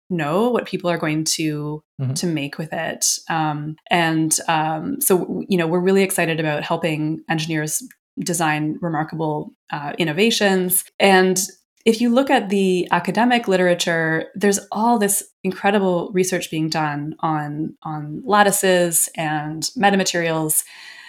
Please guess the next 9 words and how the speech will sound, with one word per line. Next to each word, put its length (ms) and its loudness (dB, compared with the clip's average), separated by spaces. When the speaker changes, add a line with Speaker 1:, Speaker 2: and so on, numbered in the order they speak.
Speaker 1:
um, 260 4
but 200 2
they're 120 8
done 180 6
on 80 4
these 180 2
very 360 4
small 520 0
studies. 640 -2